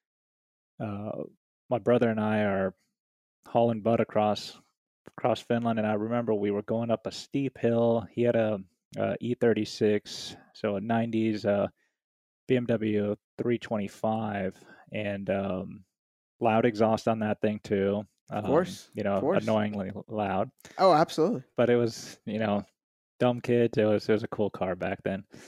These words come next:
Speaker 1: And, uh, going up this hill, all of a sudden, temperature gauge,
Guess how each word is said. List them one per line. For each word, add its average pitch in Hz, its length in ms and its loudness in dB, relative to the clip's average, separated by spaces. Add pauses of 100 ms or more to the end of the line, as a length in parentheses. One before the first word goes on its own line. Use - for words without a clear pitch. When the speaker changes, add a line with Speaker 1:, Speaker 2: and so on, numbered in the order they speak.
(340)
Speaker 1:
And, 107 280 0
uh, 101 200 6
going 143 200 6
up 135 160 2
this - 220 2
hill, 131 300 4
all 104 160 4
of 98 80 -2
a - 20 -12
sudden, 98 460 2 (640)
temperature 113 340 2
gauge, 107 420 2